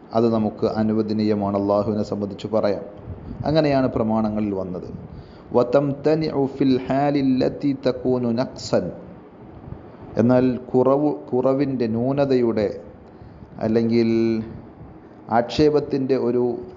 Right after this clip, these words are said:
സാഹചര്യത്തിലും സന്ദർഭത്തിലുമാണ് എങ്കിലോ അത് അല്ലാഹുവിലേക്ക് ചേർത്ത് പറയാനും പറ്റില്ല. വദാലിക കൽ മക്രി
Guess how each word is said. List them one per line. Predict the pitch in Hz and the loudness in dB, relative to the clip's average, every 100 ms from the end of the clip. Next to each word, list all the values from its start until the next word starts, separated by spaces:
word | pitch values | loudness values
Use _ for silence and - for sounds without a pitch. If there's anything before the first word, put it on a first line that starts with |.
| - | -18
സാഹചര്യത്തിലും | - - 117 127 123 123 120 120 117 | -4 2 4 4 0 0 0 -2 -2
സന്ദർഭത്തിലുമാണ് | 117 110 113 110 - 110 107 107 | 0 0 0 -2 -2 -2 -2 -2
എങ്കിലോ | 104 101 101 101 101 - - - - - - - - - | -2 -2 0 2 0 -4 -16 -18 -20 -20 -20 -20 -14 -2
അത് | 117 143 - | 2 2 2
അല്ലാഹുവിലേക്ക് | 113 107 107 107 101 98 107 | 2 2 2 2 -2 -2 -4
ചേർത്ത് | 101 95 110 | -4 -4 -4
പറയാനും | 101 92 92 101 131 | -2 -2 -2 -2 0
പറ്റില്ല. | 123 - 87 78 - - - - - - - - - | -2 -2 -4 -4 -8 -16 -20 -20 -20 -20 -20 -20 0
വദാലിക | 127 123 123 117 107 113 | 2 4 4 2 0 -4
കൽ | - 113 110 | -2 0 0
മക്രി | 104 110 - 113 104 | -2 -6 -4 -4 -2